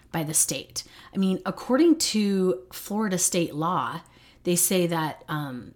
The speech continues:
child, uh, child abuse resulting in the death of the child is punishable by a minimum of twenty years in prison. So what in the hell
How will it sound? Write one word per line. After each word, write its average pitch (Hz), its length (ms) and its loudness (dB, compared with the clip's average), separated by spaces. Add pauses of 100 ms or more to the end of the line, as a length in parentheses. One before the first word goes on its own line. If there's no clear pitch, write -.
child, 190 840 0 (260)
uh, 139 560 -10 (180)
child 202 320 0
abuse 151 400 0
resulting 160 640 0
in 151 340 0
the 127 120 -8
death 123 360 -8
of 196 80 -4
the 180 100 -2
child 170 540 -4 (960)
is 170 840 4 (240)
punishable 196 540 6
by 170 100 2
a 160 100 2
minimum 220 460 8
of - 140 -8
twenty 202 440 0
years 170 600 -2
in 147 160 -8
prison. - 540 -8 (480)
So 185 460 0 (240)
what 214 360 -4
in 277 140 6
the 247 40 4
hell 190 680 2